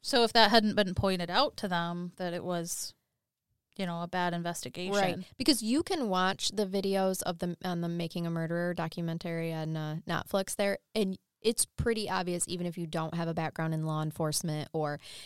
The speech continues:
Speaker 2: investigative techniques or anything like that, it's super obvious what they're doing.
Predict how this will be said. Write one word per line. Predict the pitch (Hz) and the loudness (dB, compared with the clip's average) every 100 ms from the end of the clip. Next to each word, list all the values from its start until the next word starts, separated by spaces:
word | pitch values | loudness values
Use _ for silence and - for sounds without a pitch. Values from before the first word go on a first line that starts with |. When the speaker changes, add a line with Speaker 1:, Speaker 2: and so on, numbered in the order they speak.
| - | -2
Speaker 2:
investigative | 180 165 156 - 160 156 156 151 151 | 0 0 0 -2 -4 -4 -2 -2 -4
techniques | - 156 165 151 - | -6 -6 -2 -4 -2
or | 151 | -2
anything | 151 160 151 | -4 -4 -6
like | 147 - | -6 -4
that, | 147 151 - _ _ _ | -2 -2 -6 _ _ _
it's | - 196 | -2 2
super | - 202 185 | 4 2 2
obvious | 156 160 151 151 - | 0 0 -2 -2 -2
what | 147 | -2
they're | - 139 | -4 -4
doing. | 143 95 - | -2 -4 -6